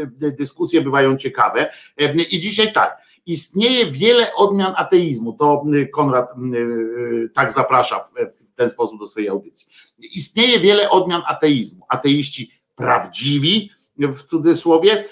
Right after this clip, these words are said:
fundamentaliści, oni dopatrują się herezji w innych odłamach ateizmu. Według nich błąd pseudoateistów polega na braku uwolnienia się od tęsknot metafizycznych i emocji w istocie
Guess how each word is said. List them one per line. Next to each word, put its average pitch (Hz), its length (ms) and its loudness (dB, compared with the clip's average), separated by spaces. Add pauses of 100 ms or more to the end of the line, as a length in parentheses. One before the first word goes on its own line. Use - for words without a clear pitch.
(220)
fundamentaliści, 165 1300 2 (200)
oni 240 280 2
dopatrują 185 720 4
się 160 400 0 (100)
herezji 175 640 2
w 127 200 -14
innych 190 360 -2
odłamach 151 460 2
ateizmu. 131 600 -2 (300)
Według 147 400 2
nich 254 460 0 (260)
błąd 175 540 2
pseudoateistów 156 1120 0
polega 160 400 4
na 131 180 2
braku 208 440 0
uwolnienia 147 600 0
się - 220 -6
od - 340 -8
tęsknot 156 600 0
metafizycznych 127 840 -2 (300)
i 262 140 -6 (100)
emocji 156 640 0 (200)
w 147 320 -2
istocie 123 640 0